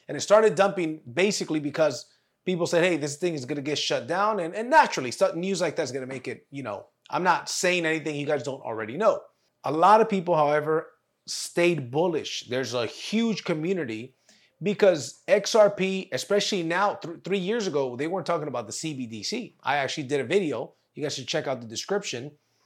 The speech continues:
on the C B D C and how bad that is. X R P, now that I'm thinking about it, as I'm shooting this video, I realize X R P is,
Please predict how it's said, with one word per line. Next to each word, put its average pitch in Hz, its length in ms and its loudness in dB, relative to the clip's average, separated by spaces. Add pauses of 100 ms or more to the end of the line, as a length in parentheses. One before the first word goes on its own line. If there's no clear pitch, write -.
(380)
on 175 240 2
the 143 80 -4
C 175 300 -2
B 156 160 -6
D 147 200 -6
C 185 220 -4
and 156 80 -6
how 135 160 -2
bad 117 360 -2
that 113 160 -6
is. 165 360 -4 (840)
X 196 280 -2
R 226 160 2
P, 220 260 -6
now 151 160 -4
that 165 100 -4
I'm 113 140 -8
thinking 220 220 -8
about 131 200 -6
it, 135 40 -6
as 131 160 -8
I'm 117 80 -12
shooting 165 260 -8
this 120 140 -14
video, 175 240 -6
I 117 60 -8
realize 117 460 -8
X 175 220 -10
R 180 140 -4
P 175 360 -10
is, 151 580 -6